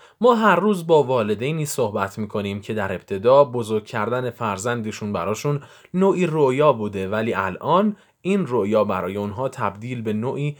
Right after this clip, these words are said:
کابوس شبانه شده. این مقاله به مشکلات والدینی میپردازه که هر روزه با پرخاشگری‌ها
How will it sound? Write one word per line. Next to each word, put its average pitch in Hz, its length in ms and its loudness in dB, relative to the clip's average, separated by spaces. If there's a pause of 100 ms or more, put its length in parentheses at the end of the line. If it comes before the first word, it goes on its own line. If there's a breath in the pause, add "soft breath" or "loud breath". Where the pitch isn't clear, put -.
(180 soft breath)
کابوس 165 600 0
شبانه 139 580 0
شده. 85 420 -8 (540 soft breath)
این 240 160 0
مقاله 139 500 6
به 143 120 0
مشکلات 117 580 -2
والدینی 123 680 -2
میپردازه 101 800 -2
که 135 160 -8
هر 131 220 0
روزه 139 380 -2
با 151 240 4
پرخاشگری‌ها 113 1120 0